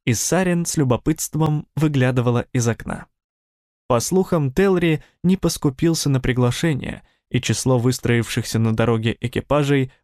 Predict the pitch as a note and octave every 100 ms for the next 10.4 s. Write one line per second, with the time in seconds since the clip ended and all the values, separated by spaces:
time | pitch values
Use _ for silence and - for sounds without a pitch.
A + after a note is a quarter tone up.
0 | - G3 - D3+ B2+ A#2+ A2+ A2 - A#2+
1 | A#2 A2+ - - - _ _ _ _ _
2 | _ - B2 A#2 E3 F3+ - - C3 B2+
3 | B2 D#3+ C#3+ - B2 - D#3 D3+ C#3 C3
4 | B2 - _ - A#2+ - B2+ - B2+ B2
5 | A#2+ B2 D3 - B2+ - A#2+ A2+ A#2+ A2+
6 | - A#2+ - E3+ - - _ - - C#3
7 | C3 C#3+ C3 - B2+ B2 B2 B2 A#2+ A#2
8 | C#3+ C3+ - B2 - - B2 A#2 A#2 B2+
9 | A#2 A#2+ G#2+ - A2+ A#2 - - A2+ A2
10 | A2 - -